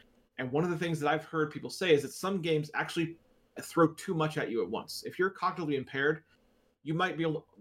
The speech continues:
be able to only accept a certain amount of stimulus from any given thing.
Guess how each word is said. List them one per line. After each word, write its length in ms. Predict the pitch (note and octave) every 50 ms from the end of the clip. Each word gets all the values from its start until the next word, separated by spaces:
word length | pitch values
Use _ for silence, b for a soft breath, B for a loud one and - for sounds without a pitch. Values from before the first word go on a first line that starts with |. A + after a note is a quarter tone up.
| B2+ B2+
be 80 | D#3
able 140 | D#3+ D3+ D3+
to 80 | C#3+ D3
only 200 | D3+ D#3 D#3 D3
accept 360 | D3 - - D3 C#3 - - -
a 80 | C3+ C3
certain 240 | - - D#3+ D3+ D#3+
amount 240 | C#3+ C3+ C3 C3 B2+
of 60 | B2
stimulus 680 | - - D#3+ D3 C3 A#2 G2+ G2+ G2+ - - - - - _
from 300 | - - C3 A#2 A2+ -
any 140 | - A#2+ C3
given 280 | A#2 C3+ A#2 G#2+ G#2 G#2
thing. 320 | - - G#2+ E2 - -